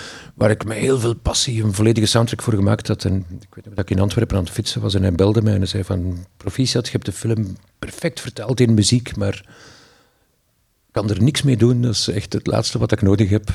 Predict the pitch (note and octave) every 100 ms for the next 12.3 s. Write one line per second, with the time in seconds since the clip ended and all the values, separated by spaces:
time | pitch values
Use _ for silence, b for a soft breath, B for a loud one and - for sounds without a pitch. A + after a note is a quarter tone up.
0 | A2 G#2+ G2 G2 G2+ F#2+ F2+ F#2+ G2+ G2+
1 | B B B B _ - F#2+ G#2 G2+ F#2
2 | G2+ F2+ F2+ G2 F#2+ - G#2+ G#2+ B B
3 | B B B _ F#2+ F#2+ G2 G#2 G#2+ A#2
4 | C3 A2+ - A2+ G#2 - - _ _ -
5 | B2+ - A2 A2+ - A2 G2+ G2+ G2+ G2
6 | F#2+ F#2+ F#2 F2+ F2 E2+ b b _ _
7 | _ - F#2+ D#2+ F2 G2 G2+ F2 - C#3+
8 | - - - G#2+ - _ - - - F#2
9 | G2 G2 G2+ F#2+ F2 - F#2+ - G#2 G#2
10 | G2+ G#2 - - G2 F#2 F#2 F2+ G2+ G#2
11 | F2 F2 E2+ F2 D#2 D#2 F2+ G2 G2 -
12 | D#2+ E2 F2